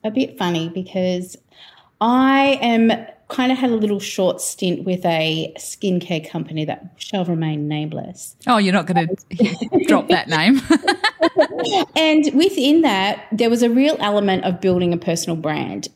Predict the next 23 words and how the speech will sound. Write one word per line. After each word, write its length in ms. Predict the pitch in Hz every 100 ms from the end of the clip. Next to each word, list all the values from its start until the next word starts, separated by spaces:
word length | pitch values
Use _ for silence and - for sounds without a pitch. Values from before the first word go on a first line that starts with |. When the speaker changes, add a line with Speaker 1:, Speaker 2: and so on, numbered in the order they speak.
| 196
Speaker 1:
And 400 | 185 185 190 -
a 40 | 208
lot 200 | 214 247
of 80 | 277
people 320 | 247 220 185
struggled 420 | - 175 175 175
with 400 | 165 165 160 - -
social 380 | - 165 160 165
media 360 | 202 302 262
part 300 | 190 160 147
of 100 | 139
it. 160 | 85 - - - - - - _ -
And 640 | 214 208 208 208 214 - - -
I 120 | 226
found 300 | - 277 294
that 100 | 247
I 80 | 208
was 140 | 202
actually 360 | 185 - - 139
pretty 240 | - 151
good 240 | 165 311 277
with 180 | 214
it. 220 | - -